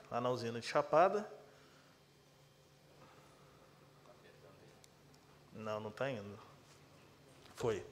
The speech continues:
Bom, aqui é só um resumo do que a gente vai discutir hoje. Vou falar bem brevemente aí sobre a Land Mining, sobre a mina de Chapada e sobre a nossa usina de beneficiamento.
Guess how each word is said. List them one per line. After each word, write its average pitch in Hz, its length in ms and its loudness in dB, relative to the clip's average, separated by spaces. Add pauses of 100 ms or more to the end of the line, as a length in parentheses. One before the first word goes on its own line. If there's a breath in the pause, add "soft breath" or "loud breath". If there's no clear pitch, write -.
(800 loud breath)
Bom, 139 340 6
aqui 165 240 4
é - 20 4
só 180 140 4
um 202 60 6
resumo 190 400 6
do 156 60 -2
que 175 100 -2
a - 20 2
gente - 80 -2
vai 160 80 8
discutir 143 440 -2
hoje. 170 260 6
Vou 151 100 0
falar 143 300 10
bem 135 200 2
brevemente 135 640 6
aí 127 80 4
sobre 135 240 6
a 123 60 10
Land 131 280 2
Mining, 175 400 4 (560 loud breath)
sobre 135 220 6
a 135 60 8
mina 135 180 4
de 127 80 -4
Chapada 127 540 6
e 131 40 0
sobre 147 240 6
a 143 60 8
nossa 139 260 4
usina 131 320 2
de 120 100 -2
beneficiamento. 143 840 4